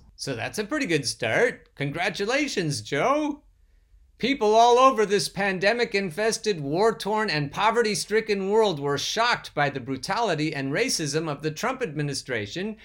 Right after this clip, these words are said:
and are anxiously wondering whether Biden's presidency will open the door to the kind of international cooperation that we need to confront the serious problems facing humanity in this century." So maybe Joe will do the job well, huh?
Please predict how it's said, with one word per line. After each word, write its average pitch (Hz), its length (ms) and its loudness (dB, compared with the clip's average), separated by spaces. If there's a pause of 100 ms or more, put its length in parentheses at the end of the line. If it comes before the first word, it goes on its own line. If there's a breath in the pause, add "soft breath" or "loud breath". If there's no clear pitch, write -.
(140 loud breath)
and 156 160 -2
are 190 200 2
anxiously 180 560 -2
wondering 180 500 -2
whether 143 240 0
Biden's 160 500 0
presidency 143 640 -4
will 156 320 -2
open 226 360 2
the 220 100 -2
door 180 460 0
to 147 160 -6
the 139 100 -8
kind 143 280 -6
of 120 180 -8
international 170 720 -4
cooperation 147 800 -2
that 143 200 -2
we 147 140 -2
need 175 360 -4
to 156 100 -6
confront 151 760 -4
the 135 100 -4
serious 165 600 -4
problems 143 640 -2
facing 127 420 -6
humanity 143 640 -4
in 170 120 -4
this 180 200 -6
century." 190 720 -4 (320)
So 143 160 -4
maybe 135 380 -2
Joe 156 320 -2
will 226 160 2
do 143 220 -2
the 190 120 -2
job 190 380 -2
well, 262 380 2
huh? 277 320 2